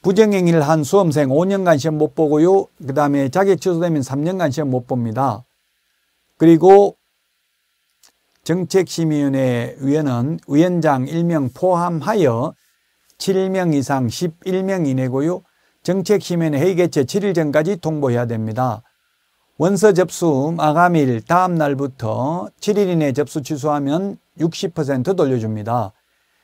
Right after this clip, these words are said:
칠 일이 경과한 날부터 시험 시행일 십 일 전까지 접수 취소하면 오십 퍼센트 돌려줍니다. 자격증 교부는 합격자 공고일로부터 일 월 이내에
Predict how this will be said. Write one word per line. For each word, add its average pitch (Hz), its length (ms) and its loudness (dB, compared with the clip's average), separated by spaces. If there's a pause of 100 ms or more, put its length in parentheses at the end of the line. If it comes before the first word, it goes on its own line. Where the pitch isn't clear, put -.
(120)
칠 220 200 0
일이 196 200 2
경과한 180 400 2
날부터 147 800 -2
시험 185 300 0
시행일 156 320 0
십 196 180 -4
일 202 100 -2
전까지 165 460 -2
접수 147 300 -6
취소하면 139 400 -4
오십 165 320 0
퍼센트 143 460 -2
돌려줍니다. 120 760 -4 (680)
자격증 170 760 2
교부는 135 500 0 (380)
합격자 170 840 0
공고일로부터 143 1080 0 (100)
일 202 240 0
월 208 220 4
이내에 143 580 0